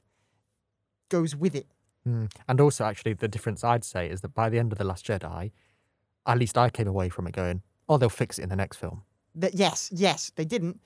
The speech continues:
Speaker 1: but yes.
Speaker 2: Well, they,
Speaker 1: Well,
Speaker 2: they,
Speaker 1: they,
Speaker 2: you
Speaker 1: it,
Speaker 2: tried to,
Speaker 1: it
Speaker 2: but
Speaker 1: wa-, yeah, well, they shouldn't have had to fix it 'cause their fixing was just being like, "Oh, no,
Speaker 2: <laughs>
Speaker 1: let's just rub all this out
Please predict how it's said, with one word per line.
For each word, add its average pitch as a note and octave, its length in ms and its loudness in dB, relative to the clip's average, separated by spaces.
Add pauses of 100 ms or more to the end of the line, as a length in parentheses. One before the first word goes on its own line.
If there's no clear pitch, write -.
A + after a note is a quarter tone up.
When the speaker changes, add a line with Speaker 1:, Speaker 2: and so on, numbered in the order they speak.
(140)
Speaker 1:
but F3 120 -4
yes. - 460 -2 (120)
Speaker 2:
Well, F#3 420 4
they, D3+ 140 6
Speaker 1:
Well, C3 100 2 (260)
Speaker 2:
they, - 80 4
Speaker 1:
they, D#3 60 8
Speaker 2:
you E3 60 8
Speaker 1:
it, A3 60 2
Speaker 2:
tried C3+ 400 8
to, - 120 -8
Speaker 1:
it - 80 -6
Speaker 2:
but A3+ 80 4 (260)
Speaker 1:
wa-, F#3 100 -2
yeah, D#3 100 0
well, C#3+ 140 -4
they D#3+ 120 0
shouldn't F3 320 -2
have D3 80 -6
had D3 260 -6
to - 80 -12
fix - 280 -10
it C3+ 80 -12
'cause C#3+ 100 -8
their C#3+ 160 -2
fixing D3 380 -6
was C3 120 -8
just C#3 160 -8
being C3+ 160 -6
like, C3 300 -6
"Oh, E3 200 4
no, F#3+ 960 2 (400)
Speaker 2:
<laughs> - 360 -20
Speaker 1:
let's F#3 200 0
just F#3+ 180 -2
rub G3+ 240 2
all A3 80 0
this F#3 240 0
out C#3+ 300 -2